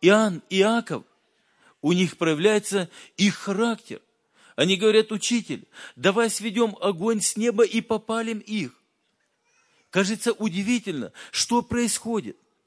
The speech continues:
Происходит проявление того уже сформированного характера. И, кажется, на почве вот таких эмоций они готовы это сделать.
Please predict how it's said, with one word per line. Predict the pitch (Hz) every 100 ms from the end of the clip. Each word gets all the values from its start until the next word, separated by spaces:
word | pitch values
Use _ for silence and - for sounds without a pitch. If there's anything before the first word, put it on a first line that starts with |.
| _ - -
Происходит | - 185 190 240 208 208
проявление | 208 208 196 233 220 214
того | 220 196 233
уже | 196 196 214
сформированного | - 220 208 156 208 233 233 226 220
характера. | 226 226 214 - 113 - _ _ _ - -
И, | - 185
кажется, | 233 226 208 233
на | 214
почве | 208 233 233 -
вот | 226 -
таких | 214 233 202 190
эмоций | 160 240 240 - 135 - - -
они | 202 226
готовы | 196 220 247 226 233 -
это | 233 233 226
сделать. | 180 196 220 139